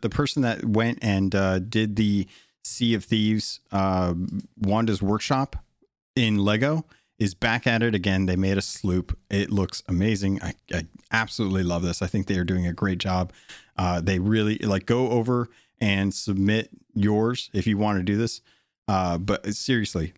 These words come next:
like, this person is doing doing the, the Lord's work as far as making Sea of Thieves and Lego a thing. And I will sp-, I will spend the money on that because that is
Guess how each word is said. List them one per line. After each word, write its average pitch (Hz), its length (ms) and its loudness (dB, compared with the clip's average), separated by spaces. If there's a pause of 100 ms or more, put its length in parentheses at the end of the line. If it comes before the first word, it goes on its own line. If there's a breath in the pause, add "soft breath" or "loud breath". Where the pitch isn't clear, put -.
like, 87 340 -4
this 107 320 0
person 113 380 -2
is 90 120 -2
doing 92 440 -2 (560)
doing 104 340 2
the, 92 140 0
the 101 180 -2
Lord's 104 320 0
work 92 240 0
as 92 120 -2
far 90 220 0
as 87 120 -2
making 92 280 0
Sea 92 200 -2
of 82 80 -4
Thieves 92 300 -2
and 87 100 0
Lego 82 300 0
a 78 60 -2
thing. - 320 -6 (140)
And 92 120 0
I 98 80 0
will 95 160 0
sp-, - 200 -8
I 110 120 2
will 147 200 2
spend 160 300 0
the 143 40 4
money 139 260 2
on 113 160 2
that 107 200 0
because 98 260 -2
that 117 160 2
is 107 160 -2